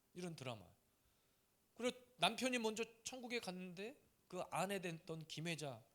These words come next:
씨가 천국 가서 남편을 만나갖고 천국에 살아. 근데 보니까 천국 가서도 싸우더만, 둘이.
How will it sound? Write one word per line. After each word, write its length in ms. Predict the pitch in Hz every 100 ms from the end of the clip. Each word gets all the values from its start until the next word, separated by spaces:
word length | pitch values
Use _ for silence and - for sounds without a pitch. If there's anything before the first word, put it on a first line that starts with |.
| _ -
씨가 380 | - 156 170 269 - _ _ -
천국 260 | 240 233 220
가서 260 | 170 180
남편을 480 | 196 127 135 143 160
만나갖고 480 | 113 123 131 120 160
천국에 380 | 220 220 202 175
살아. 260 | 190 156 110 _ _ - - - -
근데 180 | - 294
보니까 240 | 277 269
천국 300 | 262 330 311
가서도 640 | 233 220 247 262 240 - - - -
싸우더만, 580 | - 359 392 427 294
둘이. 340 | - 160 147